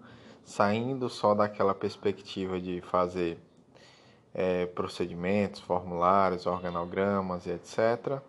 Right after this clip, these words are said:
e entrando em algo mais amplo, né,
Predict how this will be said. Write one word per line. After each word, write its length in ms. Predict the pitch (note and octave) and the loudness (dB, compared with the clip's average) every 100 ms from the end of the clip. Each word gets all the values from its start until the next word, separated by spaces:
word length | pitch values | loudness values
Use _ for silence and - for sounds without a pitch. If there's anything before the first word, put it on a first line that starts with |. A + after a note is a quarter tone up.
| - - - - - - | -20 -20 -20 -20 -16 -6
e 60 | |
entrando 480 | C3+ B2+ B2+ B2 B2 | -4 -2 2 2 2
em 60 | A#2+ | 4
algo 260 | A2+ A#2 | 4 4
mais 720 | A2+ A2 A2 G#2+ G2 G2+ - - - - _ - _ _ _ - | 2 2 2 0 -2 -6 -14 -20 -20 -20 _ -20 _ _ _ -2
amplo, 520 | A#2+ A#2+ A#2 G2 F#2 | 4 4 2 -4 -2
né, 640 | F2+ F#2 G2+ G#2 G2 F#2+ | -2 0 2 2 2 0